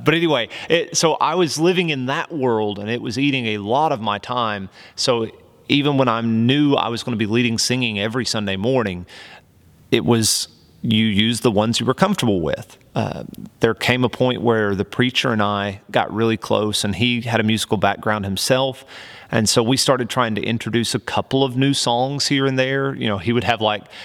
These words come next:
"I need a theme song for this series." And so we would work, work through that. But that still was the exception to the rule. Um, after being in Tipton for,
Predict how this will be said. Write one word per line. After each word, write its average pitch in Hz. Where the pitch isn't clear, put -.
"I 131
need 127
a 117
theme 139
song 110
for 104
this 107
series." 107
And 104
so 110
we 110
would 95
work, 104
work 113
through 113
that. 98
But 123
that -
still 190
was 151
the 117
exception 110
to -
the 98
rule. 90
Um, 104
after 151
being 185
in 160
Tipton 139
for, 107